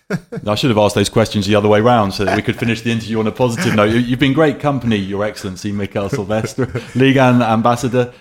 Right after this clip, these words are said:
Speaker 2: And thank you very much for talking to Le Beau Jeu, and, uh, hope you enjoyed it and the rest of the Ligue un season. Thank you very much, Michael.
Speaker 1: Merci beaucoup.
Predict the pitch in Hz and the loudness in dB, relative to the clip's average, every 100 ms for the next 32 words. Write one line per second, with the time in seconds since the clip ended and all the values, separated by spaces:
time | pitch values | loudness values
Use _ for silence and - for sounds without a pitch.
0 | _ 110 110 147 131 139 143 139 - - | _ -2 0 0 2 2 4 2 0 -4
1 | 120 113 113 139 117 120 110 107 - 120 | 0 0 0 -4 -2 -2 -2 -2 -4 -2
2 | 110 101 113 113 104 127 123 95 101 98 | -2 0 0 0 2 4 4 2 2 0
3 | 80 90 - _ _ _ 101 - 104 98 | -2 -6 -8 _ _ _ -14 -8 -4 2
4 | 113 135 160 - 117 120 113 - 117 117 | 2 2 -2 -6 -4 -4 -4 -6 -4 -4
5 | 117 110 117 113 107 107 107 85 104 104 | -6 -4 -2 -2 -4 -4 -4 -4 -6 -6
6 | 101 98 - 85 82 104 104 - 101 101 | -4 -6 -8 -12 -10 -8 -8 -6 -8 -8
7 | 98 | -10